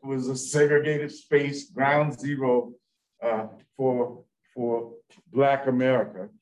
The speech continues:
At the same time, between nineteen hundred and nineteen twenty, thousands and thousands of Black people were moving from central Alabama in a migration route,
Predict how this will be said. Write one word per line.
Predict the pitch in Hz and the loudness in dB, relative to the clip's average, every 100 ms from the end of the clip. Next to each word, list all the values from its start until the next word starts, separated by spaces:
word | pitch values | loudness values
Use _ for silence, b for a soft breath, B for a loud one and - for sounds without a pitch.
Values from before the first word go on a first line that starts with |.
| _ - | _ -2
At | 156 | -2
the | - | -2
same | 143 196 240 254 | -4 2 2 2
time, | 190 170 156 160 160 - _ _ | 2 2 2 -2 -6 -16 _ _
between | 143 139 170 156 | -10 -4 0 0
nineteen | 151 170 170 165 139 | 0 0 -2 -4 -2
hundred | 147 139 139 | -2 -4 -6
and | 131 | -2
nineteen | 135 135 131 131 123 | 0 -2 -2 -6 -6
twenty, | - 113 117 - b _ _ | -10 -6 -6 -8 b _ _
thousands | 165 185 226 214 202 | 2 4 4 4 4
and | 202 180 | 2 2
thousands | 175 196 220 196 139 | 2 2 2 0 -4
of | 117 | -4
Black | 127 123 - | -2 -2 -4
people | 127 120 147 | -8 -8 -2
were | 135 | 0
moving | 143 156 156 131 | 0 -2 -2 -4
from | - 135 | -4 -6
central | - - 175 175 180 170 | -6 -4 -4 -2 -2 2
Alabama | 156 170 165 214 226 - _ _ _ _ _ _ _ _ _ _ | 2 2 0 -2 -4 -8 _ _ _ _ _ _ _ _ _ _
in | 151 151 | -4 -2
a | |
migration | 143 139 127 156 165 160 147 127 | 0 2 0 2 0 0 -6 -6
route, | 127 139 | -6 -6